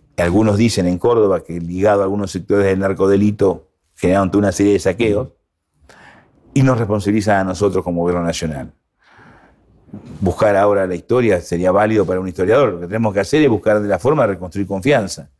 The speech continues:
Y a nosotros en Córdoba, más allá del resultado electoral, nos ha ido bien. Hemos construido una buena relación con las universidades, hemos construido una buena relación con la Fundación Mediterráneo, y donde hemos ido, hemos sido escuchados. Después quizá no nos voten. Bueno, eso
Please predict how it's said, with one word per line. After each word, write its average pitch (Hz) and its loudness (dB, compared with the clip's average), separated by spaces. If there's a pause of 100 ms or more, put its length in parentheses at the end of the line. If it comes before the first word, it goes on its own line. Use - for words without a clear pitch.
(580)
Y 107 0
a 107 4
nosotros 120 2
en 123 2
Córdoba, 123 4
más 120 -4
allá 113 2
del 123 0
resultado 104 0
electoral, 113 2
nos 123 -4
ha 104 0
ido 101 2
bien. 92 -4 (320)
Hemos 98 0
construido 95 0
una 95 0
buena 104 2
relación 95 -2
con 101 -4 (380)
las 82 -2
universidades, 98 0
hemos 85 -14
construido 90 -10
una 92 -4
buena 98 2
relación 90 -4
con 87 -2
la 85 -4
Fundación 87 -4
Mediterráneo, 101 -2 (640)
y 104 2
donde 104 4
hemos 147 2
ido, 247 4
hemos 107 2
sido 113 2
escuchados. 123 0
Después 90 -8
quizá 110 -2
no 107 0
nos 110 2
voten. 170 2
Bueno, 135 2
eso 95 -4